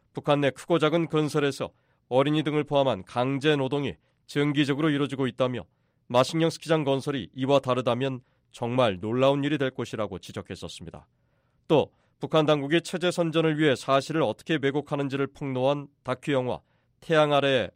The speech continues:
러시아인 비탈리 만스키 감독도 비오에이와의 인터뷰에서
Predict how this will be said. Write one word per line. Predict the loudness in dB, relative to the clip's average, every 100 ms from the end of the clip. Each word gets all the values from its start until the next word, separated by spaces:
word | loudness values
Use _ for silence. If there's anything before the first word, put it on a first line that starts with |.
| -4
러시아인 | -4 0 0 0 -2 -10 _
비탈리 | -6 -2 0 2
만스키 | 0 -2 -2
감독도 | -2 -2 -8 -10 -12 _ _ _ _
비오에이와의 | -2 2 4 6 6 4
인터뷰에서 | 2 -2 -6 -4 -6 -10